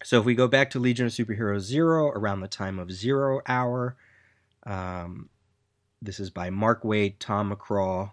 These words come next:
Those are the writers. Tom McCraw, also the colorist. Stuart Immonen and Ron Boyd on art, and Bob Pinaha on letters. Um, again, D C was kind of, uh,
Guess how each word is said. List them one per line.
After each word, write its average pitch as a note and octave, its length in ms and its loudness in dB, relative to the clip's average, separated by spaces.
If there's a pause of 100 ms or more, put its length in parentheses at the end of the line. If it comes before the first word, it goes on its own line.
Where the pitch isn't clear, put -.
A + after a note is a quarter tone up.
Those F#2+ 180 -6
are G2 60 -4
the F#2+ 120 -6
writers. F2+ 540 -6 (440)
Tom G2+ 220 0
McCraw, G2 260 -2
also G2 220 -4
the F#2 100 -6
colorist. A2+ 560 0 (260)
Stuart C3 400 2
Immonen B2+ 440 4
and G#2 260 -2
Ron G#2+ 280 2
Boyd G2+ 340 0
on F#2 280 -4
art, A#2 420 -2
and F#2+ 240 -10
Bob F#2 300 -6 (260)
Pinaha F#2 560 -8
on F2 260 -10
letters. G2 560 -2 (920)
Um, F2 640 -8 (960)
again, G#2 540 0 (580)
D A#2+ 140 0
C A2 200 0
was G#2 200 -2
kind G2+ 260 -2
of, F#2+ 200 -8
uh, - 440 -12